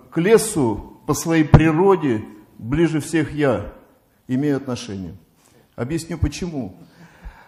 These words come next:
Николай Петрович, мне, наверное, следовало, вот из-за того, что по своей природе я к лесу имею прямое отношение,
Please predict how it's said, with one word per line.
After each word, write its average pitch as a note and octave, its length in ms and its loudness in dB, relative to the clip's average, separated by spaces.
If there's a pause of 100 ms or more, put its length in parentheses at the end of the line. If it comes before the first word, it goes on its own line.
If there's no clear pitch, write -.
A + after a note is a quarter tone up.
(1160)
Николай G3 240 0
Петрович, E3+ 260 2 (140)
мне, D#3+ 200 -2
наверное, F#3+ 280 0
следовало, E3+ 800 -2 (640)
вот C3+ 200 -8 (320)
из-за D3 180 -4
того, F3 160 2
что D3+ 400 -6 (220)
по D3 80 -6
своей E3 240 0
природе D#3+ 400 4
я C#3+ 100 0
к - 220 -14
лесу E3 260 -2
имею C#3+ 220 -4
прямое D3+ 340 -2
отношение, D3+ 720 -2